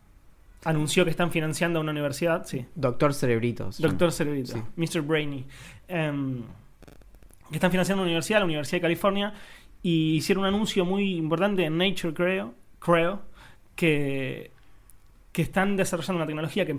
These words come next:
Speaker 1: que está funcionando bien, o al menos las pocas pruebas que se hicieron, para poder escribir con la mente. O sea, escribir pensando. Con un casquito. Sin ningún tipo de operación.
Speaker 2: Lo que leí el otro día, y no sé si es el mismo, pero, eh, de,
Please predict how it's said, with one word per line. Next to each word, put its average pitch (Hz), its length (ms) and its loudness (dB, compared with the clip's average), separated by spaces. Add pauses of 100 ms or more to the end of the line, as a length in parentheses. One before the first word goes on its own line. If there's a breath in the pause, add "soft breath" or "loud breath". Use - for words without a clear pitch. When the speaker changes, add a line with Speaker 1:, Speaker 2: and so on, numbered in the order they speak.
(140)
Speaker 1:
que - 100 -10
está 175 160 -6
funcionando 185 500 0
bien, 196 240 2
o - 20 0
al 160 60 -2
menos 156 200 -2
las 151 120 -4
pocas 160 220 -2
pruebas 165 200 0
que 175 80 -4
se 165 80 -4
hicieron, 202 300 -4 (260 loud breath)
para 160 180 6
poder 180 180 6
escribir 165 420 4
con 165 100 0
la 147 80 -2
mente. 131 320 -6 (420)
O - 60 -2
sea, 147 140 0
escribir 160 340 6
pensando. 143 580 -2 (920 soft breath)
Con 165 160 6
un 170 140 4
casquito. - 440 -4 (360 loud breath)
Sin 170 180 4
ningún 165 220 4
tipo 170 180 4
de 151 60 4
operación. 131 520 -4
Speaker 2:
Lo 135 180 2
que 143 100 4
leí 147 160 6
el 220 80 6
otro 175 160 4
día, 202 240 4
y 156 80 2
no 156 120 6
sé 180 140 2
si 180 80 2
es 170 100 -2
el 143 80 2
mismo, 156 380 4
pero, 117 200 2
eh, 107 360 -2
de, 107 180 -4